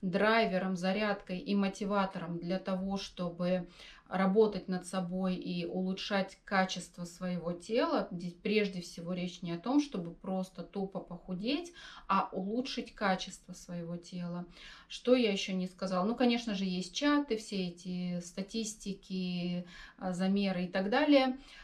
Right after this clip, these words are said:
По замерам пока что я на нулях, за первую неделю ничего, но так бывает. И да, я, м, сейчас на таком моменте воодушевления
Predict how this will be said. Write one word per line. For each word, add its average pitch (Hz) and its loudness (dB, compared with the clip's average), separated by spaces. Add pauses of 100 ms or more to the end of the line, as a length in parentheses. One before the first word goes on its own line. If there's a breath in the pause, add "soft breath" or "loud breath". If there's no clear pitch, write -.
(520 loud breath)
По 226 10
замерам 254 8
пока 240 0
что 277 -6
я 196 2
на 185 2
нулях, 254 0
за 226 0
первую 190 0
неделю 185 0
ничего, 208 0
но 240 4
так 214 -2
бывает. 196 0 (540 loud breath)
И 294 10 (580)
да, 180 4
я, 220 4 (140)
м, 185 -4 (420)
сейчас 220 0
на 190 0
таком 208 -2
моменте 190 2
воодушевления 185 -2